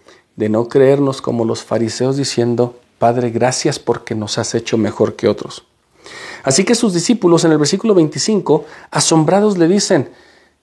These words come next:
bueno, de-, después de esta interacción que tuvo con el joven rico, le dicen sus discípulos, "¿Quién pues podrá ser salvo?". Los discípulos como humanos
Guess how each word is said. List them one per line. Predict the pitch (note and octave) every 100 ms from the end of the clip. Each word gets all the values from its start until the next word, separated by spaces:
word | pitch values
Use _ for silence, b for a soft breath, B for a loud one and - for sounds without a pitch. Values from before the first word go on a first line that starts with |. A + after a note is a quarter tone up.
| _ _ -
bueno, | - C3 C#3+ D3 C#3+ C#3 -
de-, | B2 -
después | C3+ C3+ - F3+
de | F#3+
esta | - F#3+
interacción | F3+ C#3+ B2+ D#3 D#3+
que |
tuvo | D#3 D3 D#3
con | C3+ A#2
el |
joven | - D3 C#3+
rico, | C#3 F3+ - C3+ - _ _ _ _
le | - A2+
dicen | C3 E3 F#3+
sus | F3 D#3+ C#3
discípulos, | C#3+ - F#3+ F#3+ F3 G#2 - - _ _ _ _ _ _ _ b b b b
"¿Quién | - B2 C3 F3+ F3+
pues | F3 D#3 -
podrá | - C#3 A2 G2+
ser | - D#3
salvo?". | D#3 - B3 A3 B2+ - _ _ _ _ _ _ _ _ _ _ _ _ _ _ _ _ _ -
Los | D#3 D#3 D3
discípulos | D#3+ - A#3+ - D3 D3 C#3+
como | - D3 C#3
humanos | C3 D3+ A3+ D3 C#3 -